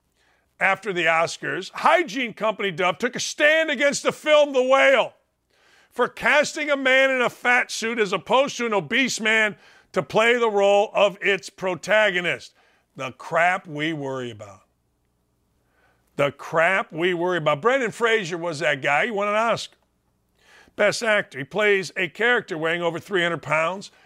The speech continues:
and he's got prosthetics. They're mad about it. They're mad. "Stop giving fat suits award. We want better representation in Hollywood." So everybody at Dove is fat?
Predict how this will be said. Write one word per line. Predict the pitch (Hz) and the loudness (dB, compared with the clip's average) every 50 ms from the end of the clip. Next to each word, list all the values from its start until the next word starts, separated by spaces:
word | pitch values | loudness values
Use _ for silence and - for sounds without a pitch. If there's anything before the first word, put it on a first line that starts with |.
| _ _ _ - | _ _ _ -2
and | - 165 170 165 | 0 2 2 2
he's | 175 156 139 | -2 -4 0
got | - 151 147 147 - | 2 2 2 2 -2
prosthetics. | - 165 - - - - 240 240 233 185 131 - _ - - - - _ _ _ _ _ _ _ _ _ _ _ _ _ _ _ - | -8 -10 -8 -8 -4 0 2 2 2 2 0 -4 _ -20 -20 -20 -20 _ _ _ _ _ _ _ _ _ _ _ _ _ _ _ -4
They're | 185 170 | -4 0
mad | 175 185 208 220 214 190 | 2 4 4 4 4 2
about | 151 151 147 139 131 107 | 2 -2 -2 -2 -4 -6
it. | - _ _ _ _ _ _ _ _ _ _ _ _ _ _ _ _ _ | -10 _ _ _ _ _ _ _ _ _ _ _ _ _ _ _ _ _
They're | - 165 | -10 -8
mad. | 165 180 196 214 208 190 156 123 - _ _ _ _ _ _ _ _ _ _ _ _ _ | 0 2 2 4 4 4 2 0 -4 _ _ _ _ _ _ _ _ _ _ _ _ _
"Stop | - - - 233 262 285 269 208 | -12 -2 2 4 4 4 2 2
giving | 269 269 269 262 233 | 0 0 0 0 -2
fat | - - - 247 254 254 247 - | -4 0 2 4 4 4 2 -2
suits | - - 240 220 151 - 240 | -6 -6 -6 -6 -6 -6 -6
award. | 214 202 208 208 202 190 156 120 107 _ _ _ _ _ | -2 0 2 4 4 4 2 2 -4 _ _ _ _ _
We | - 180 220 262 277 | -6 -2 0 0 2
want | 262 254 262 262 233 165 | 4 4 4 2 2 0
better | 180 226 254 254 247 | 2 2 4 4 4
representation | 233 240 247 254 247 254 226 175 214 247 226 170 - 196 226 240 233 - - 226 226 | 4 2 0 0 -2 -6 -6 -2 -2 -2 -2 -2 -2 0 0 0 0 -2 -6 -4 -4
in | 226 208 | -2 0
Hollywood." | 180 202 220 220 220 214 190 170 143 123 107 _ _ _ _ _ _ _ _ _ _ | 2 2 4 4 4 4 2 0 -4 -10 -14 _ _ _ _ _ _ _ _ _ _
So | - - 165 147 | -18 -10 -4 -4
everybody | 170 214 240 214 254 247 254 247 | -2 -2 0 0 0 2 2 2
at | 220 165 135 | 0 0 0
Dove | 185 196 226 233 202 | 2 2 2 0 -2
is | 151 - - | -10 -10 -12
fat? | - - - 151 156 175 220 294 330 | -14 -12 -6 -2 0 0 0 -2 -4